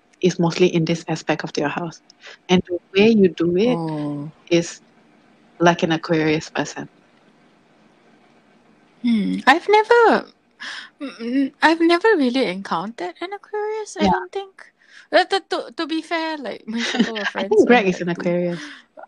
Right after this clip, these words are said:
Speaker 1: Yeah.
Speaker 2: Greg's an Aquarius, but he's, like, a cusp,
Speaker 1: Yeah,
Speaker 2: right?
Speaker 1: yeah.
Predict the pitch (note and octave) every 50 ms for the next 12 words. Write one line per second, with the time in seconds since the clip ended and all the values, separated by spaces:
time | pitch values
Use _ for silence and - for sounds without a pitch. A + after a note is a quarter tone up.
0 | _ _ _ _ _ _ _ _ _ _ _ _ _ _ _ _ - F#3 F3+ E3+
1 | F3 G#3 B3 A3+ G3+ G#3 - G3+ F#3 F3 E3 - E3+ E3 D#3 D3+ D3 F3 G3 A3+
2 | A#3+ C4+ D4+ D#4+ - - D4 - F3+ A3+ - - - - - A#3+ A#3 - G#3 G#3
3 | G3+ F3+ E3+ D#3+ D#3+ E3 E3 F3 F3+